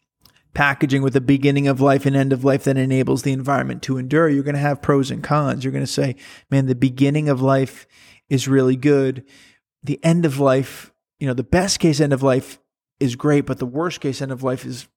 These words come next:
not that great." So, uh, and in those times,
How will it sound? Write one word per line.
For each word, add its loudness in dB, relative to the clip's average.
not -4
that 0
great." 2
So, -4
uh, -2
and 2
in 2
those 4
times, -4